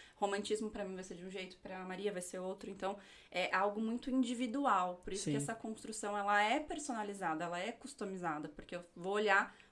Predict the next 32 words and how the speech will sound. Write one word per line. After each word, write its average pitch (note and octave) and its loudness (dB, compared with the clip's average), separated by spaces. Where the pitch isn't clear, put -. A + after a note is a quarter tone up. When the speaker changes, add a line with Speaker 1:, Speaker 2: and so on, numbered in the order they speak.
Speaker 1:
pra G3+ 2
quem A#3+ 2
você G#4+ -2
é, B3 6
pro A3 -10
que C#4+ -6
você - -8
quer C#4 -4
trazer A#3+ -4
que A3 -8
é C#4+ -2
seu, - 0
né? F#3+ 2
E, B3 4
e G3 0
olhar G3+ 2
pra D4 6
sua C#4+ -2
realidade, A3 4
seus G3 -4
objetivos G3 -4
de B3+ -4
vida, G#3+ -2
pensando A#3 0
no C#4+ 4
seu D4 2
momento D4 6
atual, C#4+ 0
numa G3 0
perspectiva G3+ -4
não G3 0
só A3 2